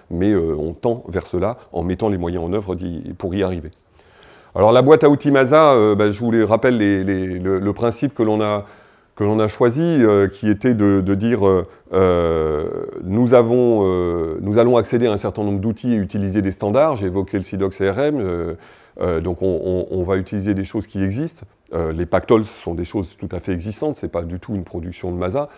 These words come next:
même si masa contribue au développement et au redéploiement des pactols, il en sera question cet après-midi aussi. Euh, OpenTeso, c'est un outil qui existait aussi, même si on soutient le développement d'OpenTeso, c'est pas un outil, une production masa.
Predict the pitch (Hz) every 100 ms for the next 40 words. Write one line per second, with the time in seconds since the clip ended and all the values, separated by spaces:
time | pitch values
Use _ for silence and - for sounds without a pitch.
0 | - 98 98 - 98 95 95 - 107 -
1 | 107 107 107 92 85 87 90 87 101 98
2 | 85 85 92 87 92 90 87 90 87 147
3 | - 90 80 82 87 - 95 92 87 -
4 | 85 85 85 - 73 _ - - - _
5 | _ 92 87 82 80 80 90 104 101 107
6 | 104 113 98 87 87 - 98 - 87 82
7 | 92 - 92 90 - 156 147 90 - 92
8 | 85 110 98 113 92 90 87 95 90 87
9 | 85 90 101 95 85 85 85 90 87 107
10 | 101 - 95 90 87 87 85